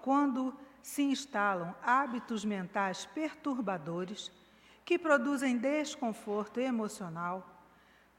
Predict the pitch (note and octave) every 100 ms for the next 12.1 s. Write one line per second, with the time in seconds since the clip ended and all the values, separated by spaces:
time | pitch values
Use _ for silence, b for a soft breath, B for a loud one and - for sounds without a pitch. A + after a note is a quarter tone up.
0 | - D#4 D#4+ C#4+ - C4+ B3 A3+ A3+ G3
1 | G#3+ D#4+ D4+ G#3 F3 G3 A3 F3 E3 -
2 | B3 C4+ C#4+ - A#3 A3 G#3 - A3 G#3
3 | G#3 F#3 E3+ G3+ B3+ - A3 G#3 F#3+ G3
4 | F3 D#3+ D#3+ F3+ G#3 A3+ A3 - B B
5 | B - G3 D4+ D4 B3+ A#3 B3 C#4 C#4
6 | C#4 - A3 G3 D3+ D3+ G3 B B B
7 | _ - D#4+ D4+ - A3+ G3+ F3 F3 -
8 | G3 F3+ - F3 - - G3 A3+ B3+ -
9 | B3 A3 A3 A#3+ B3+ A#3+ A3 G#3 E3+ E3+
10 | - - B B B B B _ E4 D#4
11 | B3+ A3+ G3+ F#3 - - F#3 F3+ F#3+ A3+